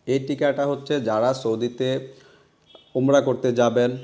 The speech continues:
যারা হচ্ছে ভিজিট ভিসায় যাবেন, যারা জিয়ারা ভিসায় যাবেন, এই টিকাটা মূলত হচ্ছে তাদের জন্য। মোট কথা হচ্ছে ওয়ার্ক ভিসায় যারা যাবেন তাদের জন্য এখনও পর্যন্ত এই ধরনের কোনো নির্দেশনা আমরা পাই নাই,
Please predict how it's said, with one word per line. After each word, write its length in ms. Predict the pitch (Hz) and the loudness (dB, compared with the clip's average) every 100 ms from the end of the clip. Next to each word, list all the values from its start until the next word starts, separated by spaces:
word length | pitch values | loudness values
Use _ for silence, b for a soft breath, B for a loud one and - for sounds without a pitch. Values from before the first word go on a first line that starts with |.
| - - - | -16 -20 -8
যারা 240 | 110 110 | -4 -2
হচ্ছে 240 | 117 123 123 | 0 0 -2
ভিজিট 340 | 113 110 127 | -2 -2 -4
ভিসায় 340 | 120 127 131 123 | -4 -2 0 2
যাবেন, 460 | 120 113 120 120 | 0 0 0 0
যারা 240 | 107 104 113 | -2 -2 -2
জিয়ারা 340 | 110 120 123 | 0 2 2
ভিসায় 320 | 113 113 117 | -2 -2 -2
যাবেন, 420 | 110 113 113 113 120 - b b b _ _ _ _ - | 0 0 0 -2 -2 -14 b b b _ _ _ _ -2
এই 100 | 143 | -2
টিকাটা 360 | 139 139 143 | 0 -2 0
মূলত 300 | 143 135 139 | 0 0 -2
হচ্ছে 380 | 139 131 135 165 | -2 -4 0 0
তাদের 380 | 165 113 113 107 | 2 -2 0 -2
জন্য। 360 | 107 98 92 90 _ _ _ _ _ _ _ _ _ _ | -4 -6 -10 -16 _ _ _ _ _ _ _ _ _ _
মোট 160 | 117 117 - | -6 -6 0
কথা 180 | 139 | 2
হচ্ছে 260 | 147 147 175 | 2 2 0
ওয়ার্ক 500 | 165 113 120 139 156 147 | 0 2 4 6 2 -2
ভিসায় 380 | 143 147 160 156 | -6 -4 2 2
যারা 360 | 135 117 120 135 | 2 0 2 2
যাবেন 420 | 127 123 135 156 | 2 0 0 -2
তাদের 420 | - 117 120 131 | 0 0 0 0
জন্য 260 | 135 143 156 | 0 0 0
এখনও 420 | 160 117 135 139 | -2 -4 -4 -4
পর্যন্ত 480 | 139 147 139 147 165 | -2 -4 -2 -2 0
এই 160 | 139 | -2
ধরনের 340 | 110 123 131 139 | -2 -2 -2 -2
কোনো 240 | 135 127 | -4 -4
নির্দেশনা 600 | 135 107 110 120 135 135 151 - | -2 -4 -4 -4 -4 -4 -6 -8
আমরা 360 | 110 107 123 | -10 -2 -2
পাই 360 | 143 - 131 139 | -2 0 2 4
নাই, 180 | 123 | 2